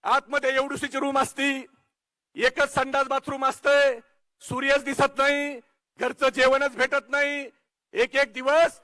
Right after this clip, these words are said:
एक एक वर्षासारखा जातो. तसं तसं समोर बसलेले सगळे घाबरायचे आणि हे सगळे घाबरून गेलेले लोक आज शरद पवार साहेबांवर आरोप करतात आणि टीका करतायत. अरे, तुम्हाला लाजा कशा वाटत नाहीत?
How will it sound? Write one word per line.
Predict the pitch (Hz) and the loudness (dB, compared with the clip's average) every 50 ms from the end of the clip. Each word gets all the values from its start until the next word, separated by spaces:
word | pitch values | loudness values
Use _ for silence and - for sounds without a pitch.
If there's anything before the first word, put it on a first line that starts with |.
| _ _ - | _ _ -6
एक | 214 262 - 262 | -6 -4 -2 -2
एक | 277 - | -4 -2
वर्षासारखा | 262 247 254 - - 294 277 - 277 - - 285 | -2 -4 -4 -2 -2 -2 0 0 -2 -2 -2 -4
जातो. | 269 277 254 - - 262 277 311 320 320 - - _ _ _ _ _ - | -2 -2 -4 0 2 4 6 6 6 4 4 0 _ _ _ _ _ -10
तसं | 254 247 285 269 254 | -6 -4 -2 -2 -2
तसं | 262 240 262 | -2 -4 -4
समोर | 240 - 254 262 262 254 | -4 -4 -4 -4 -4 -4
बसलेले | 262 254 - 254 254 254 247 | -4 -6 -4 -2 -2 -2 0
सगळे | - 262 240 254 254 | 0 0 2 2 2
घाबरायचे | 240 190 240 240 247 247 240 247 - 254 269 302 320 302 - - _ _ _ - | 2 2 0 0 0 0 -2 -2 0 2 4 4 4 4 0 -4 _ _ _ -6
आणि | 214 247 254 | -6 -2 0
हे | 269 269 | 0 0
सगळे | - - 247 262 269 269 | 0 -2 0 2 2 2
घाबरून | 262 - 247 240 254 262 262 | 2 0 -2 -2 -4 -6 -4
गेलेले | 247 254 254 262 262 262 262 240 | -2 0 2 2 2 2 2 4
लोक | 240 302 349 339 - - - _ _ _ _ - | 4 6 6 6 4 2 -6 _ _ _ _ -2
आज | 226 277 262 - | 0 0 0 0
शरद | - 294 359 359 | 2 4 4 4
पवार | - - - - 339 330 | 4 4 4 6 6 4
साहेबांवर | - 349 320 320 311 311 311 | 4 4 4 4 6 6 6
आरोप | 302 311 302 277 - - | 6 4 4 2 0 -2
करतात | 311 294 302 294 285 | -2 0 2 2 2
आणि | 285 285 | 2 0
टीका | 277 - 269 - 302 | 0 -2 -2 -2 0
करतायत. | - 277 277 - 311 330 359 - - - - - - | 0 0 0 2 4 4 4 2 0 -6 -20 -6 -2
अरे, | - 262 294 | 0 0 0
तुम्हाला | - 311 311 302 294 | 0 2 2 2 2
लाजा | 269 262 269 - - 349 | 2 2 2 4 4 2
कशा | - 339 - 302 302 | 2 2 0 0 0
वाटत | 285 277 - 254 196 | 0 0 -2 -6 -8
नाहीत? | 226 226 175 | -10 -14 -14